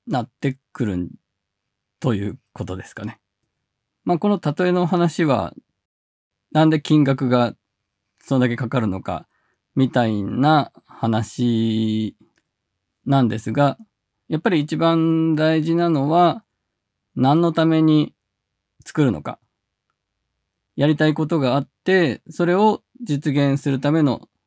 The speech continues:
最適な答えは何なのかということを考えること自体ができるプロに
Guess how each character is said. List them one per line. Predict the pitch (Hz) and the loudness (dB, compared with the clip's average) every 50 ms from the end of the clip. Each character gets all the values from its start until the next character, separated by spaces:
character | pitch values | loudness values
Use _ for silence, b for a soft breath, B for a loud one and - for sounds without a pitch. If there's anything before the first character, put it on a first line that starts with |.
| _ _ _ | _ _ _
最 | _ - 143 131 135 131 | _ -2 0 0 0 -2
適 | - 123 120 - - 139 135 | -2 -6 -6 -4 -2 0 2
な | 147 165 175 160 | 4 4 2 2
答 | - - 123 - - 135 131 | 0 -4 -6 -2 -2 0 0
え | 117 | 0
は | 104 98 101 | -2 -4 -4
何 | 110 120 117 113 110 | -4 -4 -2 -2 -2
な | 101 98 | -4 -4
の | 101 101 113 | -8 -8 -6
か | 117 117 | -8 -8
と | 147 - 135 - _ _ _ _ _ _ _ _ | -8 -10 -14 -16 _ _ _ _ _ _ _ _
い | 165 170 | 0 2
う | 170 170 160 | 2 2 0
こ | - 170 165 | -2 -6 -6
と | - - 170 165 156 156 | -2 -2 -2 -2 0 0
を | 170 202 226 226 220 - - - _ _ _ _ _ _ _ _ | 0 2 4 4 4 2 -2 -8 _ _ _ _ _ _ _ _
考 | _ - 143 143 135 135 | _ -2 0 2 2 2
え | 131 | 2
る | 117 120 | 0 0
こ | - 135 110 | -4 -4 -4
と | 123 120 | -4 -4
自 | 117 127 131 | -4 -4 -4
体 | 131 127 110 107 104 101 - | -4 -4 -4 -2 -4 -6 -6
が | - 160 170 185 175 - - _ _ _ _ _ _ _ _ _ _ _ _ _ _ _ | -2 2 2 2 2 0 -4 _ _ _ _ _ _ _ _ _ _ _ _ _ _ _
で | 135 117 | -2 -2
き | 113 - 131 123 | 0 0 0 0
る | 117 101 92 - _ _ _ _ _ _ _ _ _ _ _ _ _ _ | 0 -2 -4 -8 _ _ _ _ _ _ _ _ _ _ _ _ _ _
プ | 143 131 | 0 2
ロ | 113 110 | 2 2
に | 151 196 202 - | 4 2 2 0